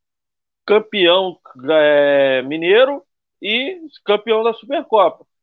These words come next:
Ele bateu dois, duas metas só, que foi campeão, é, mineiro e campeão da Supercopa. Do resto,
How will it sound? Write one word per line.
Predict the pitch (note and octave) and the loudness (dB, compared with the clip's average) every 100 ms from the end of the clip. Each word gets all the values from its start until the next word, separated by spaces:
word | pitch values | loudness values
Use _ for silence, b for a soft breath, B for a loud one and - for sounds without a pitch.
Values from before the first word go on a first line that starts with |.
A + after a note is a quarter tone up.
| - | -10
Ele | D3 | -6
bateu | D#3+ F3 F#3 F3+ | -2 -2 -2 0
dois, | G3+ A#3 - | 0 -2 -6
duas | D3+ A#3 G#3 | 0 0 0
metas | A3+ A3+ C#4 | -4 -4 -8
só, | - F#3 | -4 -4
que | F3+ | -4
foi | - D3 | -12 -10
campeão, | E3+ E3 E3+ D3+ D3+ C#3+ _ _ _ _ _ - | -10 -8 -2 0 0 -4 _ _ _ _ _ -8
é, | C3+ C#3+ C#3 C3+ C3+ B2+ A2+ _ _ - | -2 0 0 0 0 -2 -6 _ _ -12
mineiro | D#3 F3 F#3 B3 E4 _ _ - | -6 0 2 0 -2 _ _ -18
e | G#3+ | -14
campeão | - A3 A3 A#3 G3 G#3 | -6 -6 -4 -2 -2 -2
da | G#3+ A3 | -4 -8
Supercopa. | G#3 A3 A#3 - G3+ F3 D#3 | -6 -4 -4 -2 -2 -2 -4
Do | F3 A#3+ | -6 -2
resto, | E3+ B3 E4 - C#3 | 0 2 0 -4 -12